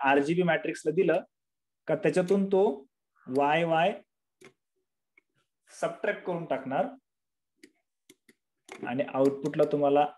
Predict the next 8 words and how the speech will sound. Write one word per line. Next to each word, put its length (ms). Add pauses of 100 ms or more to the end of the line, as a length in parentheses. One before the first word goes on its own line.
(100)
आरजीबी 2250
signal 420
मिळणार, 420 (2500)
आरजीबी 400
signal 340
मिळणार. 320 (640)
So 140 (600)
in 120